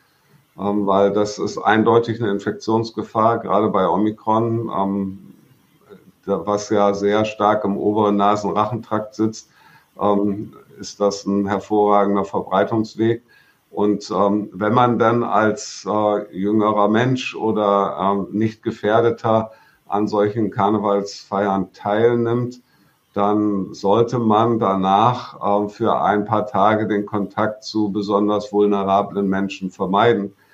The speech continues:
Also wenn man jemanden kennt, der organtransplantiert ist,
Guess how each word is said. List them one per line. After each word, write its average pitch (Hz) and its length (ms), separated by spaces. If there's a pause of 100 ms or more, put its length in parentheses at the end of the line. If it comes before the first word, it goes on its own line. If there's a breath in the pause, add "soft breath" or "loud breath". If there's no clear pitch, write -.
(260 soft breath)
Also 95 300
wenn 101 120
man 101 220
jemanden 101 320
kennt, 107 320
der 95 140
organtransplantiert 101 1120
ist, - 340